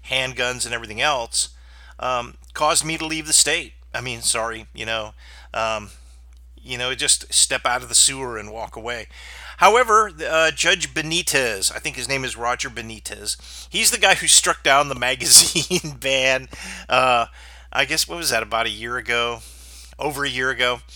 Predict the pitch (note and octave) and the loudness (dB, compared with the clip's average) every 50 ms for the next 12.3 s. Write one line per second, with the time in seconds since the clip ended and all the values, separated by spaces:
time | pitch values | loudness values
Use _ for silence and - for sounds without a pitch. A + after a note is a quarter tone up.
0 | - - - - - - - B2 B2 B2+ C3 B2+ B2 - - - D3 D3+ D3+ C#3+ | -18 -18 -16 -18 -18 -8 -2 0 2 4 2 2 0 -6 -2 2 2 2 2 -2
1 | C3+ - - - - D3+ D3 D#3 D3+ - - C#3 C#3+ C#3+ C3+ - D3+ C#3+ C3+ C3+ | -8 -16 -16 -10 -10 -8 -8 -8 -8 0 2 2 2 2 0 -2 -4 -4 -2 -2
2 | C#3 C3+ - - B2+ A2+ A2 A2 - - - - - - - - - C#3 C#3 C#3+ | -4 -4 -4 -6 -2 -2 -2 -2 -4 -8 -18 -20 -20 -10 -8 -4 0 0 0 0
3 | D3 C#3+ C3+ C3 B2+ B2+ B2 A#2 A#2 A2+ A2 A2 A2 A2 A2 A2+ A2+ A#2 A#2+ B2 | 0 0 0 2 2 2 0 -2 -4 -4 -6 -6 -6 -6 -8 -4 0 0 0 0
4 | A#2+ A#2+ - - A#2+ A#2 A2+ G#2+ - A2 A2 A#2 B2 - - B2+ C3 C3 C3 C3 | -2 -4 -2 0 0 0 0 0 -2 -2 -4 -4 -4 -2 0 0 0 0 0 -2
5 | C3 C#3+ B2+ A#2+ G#2 G2 G2+ G2 G2 G2 G#2 - - - - - - - - - | -2 -2 -4 -4 -6 -6 -8 -8 -12 -8 -8 -8 -10 -10 -14 -18 -18 -18 -18 -12
6 | - - B2 B2+ C3+ C3+ C3+ C3 - - C#3 B2+ A#2+ - - - - - B2+ B2+ | -10 -8 -4 -2 -2 -2 -2 -2 -4 -4 -6 -2 2 4 4 4 4 2 2 4
7 | C3 C3 B2+ B2+ C3 B2+ C3 B2 A#2 A2+ G#2+ G2+ G#2 G#2 G2+ G2+ G2+ G#2 G#2 G2 | 4 4 2 0 -2 -4 -6 -8 -8 -12 -14 -12 -12 -12 -12 -14 -14 -14 -14 -14
8 | - - C#3+ F3 F#3 E3+ D3+ C#3+ C#3 B2+ A#2 - - - - B2+ B2+ A#2+ A#2 G#2 | -8 0 2 2 4 4 2 0 -2 -2 -8 -16 -20 -12 -8 -6 -6 -6 -6 -8
9 | G2 - - B2 B2 - - A#2+ G#2+ G#2 A2+ G#2+ G#2+ G#2 G#2 G2+ G2+ G2+ A2 A2 | -12 -4 -2 0 0 0 -4 -10 -10 -10 -6 -4 -4 -4 -4 -8 -10 -12 -10 -8
10 | A2 - - G#2+ G#2 G#2 A2 B2+ B2+ A#2 A2 - - - - - - - - - | -8 -8 -8 -6 -8 -6 -6 -6 -6 -4 -6 -6 -6 -6 -12 -16 -18 -16 -6 -2
11 | F3+ F3+ E3 F3+ D#3 - - D#3+ D#3+ - - C3 B2 B2 B2 B2+ B2+ B2+ - - | -2 0 0 2 2 2 2 2 -2 -6 -8 -8 -8 -6 -8 -10 -12 -12 -12 -12
12 | G#2 G2+ G2+ G#2+ - - | -12 -12 -10 -10 -10 -12